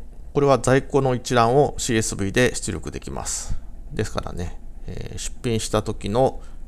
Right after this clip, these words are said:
えー、状態、あるいはね、年末の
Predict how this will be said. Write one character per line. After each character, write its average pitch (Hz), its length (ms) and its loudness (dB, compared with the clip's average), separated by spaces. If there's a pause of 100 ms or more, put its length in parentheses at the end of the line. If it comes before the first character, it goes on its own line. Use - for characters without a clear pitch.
(120)
え - 240 -10 (160)
ー、 - 80 -10
状 95 160 -2
態、 - 300 -6 (260)
あ 98 80 0
る 107 60 2
い 95 40 2
は - 100 -4
ね、 - 220 -6
年 101 440 0
末 95 120 -4
の 101 280 0